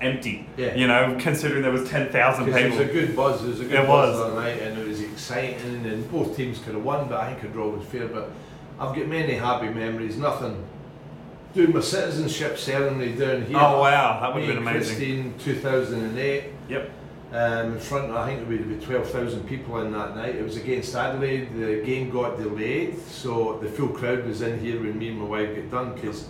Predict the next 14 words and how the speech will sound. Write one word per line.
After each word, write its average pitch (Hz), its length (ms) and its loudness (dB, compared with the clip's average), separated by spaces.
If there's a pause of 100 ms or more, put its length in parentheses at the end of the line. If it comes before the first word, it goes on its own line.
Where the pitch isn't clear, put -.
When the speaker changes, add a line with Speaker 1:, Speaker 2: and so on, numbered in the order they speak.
(140)
Speaker 1:
Wow. 110 460 0
Speaker 2:
there 120 100 0
were 113 220 0
a - 40 -2
bushfire 113 720 0
on 107 180 -2
the 98 60 -6
freeway, 107 600 -2
so 110 160 -4
Speaker 1:
Yep. 123 300 6
Speaker 2:
the 120 60 -2
refs 131 340 -2
got 110 200 -4
stuck. 95 380 -6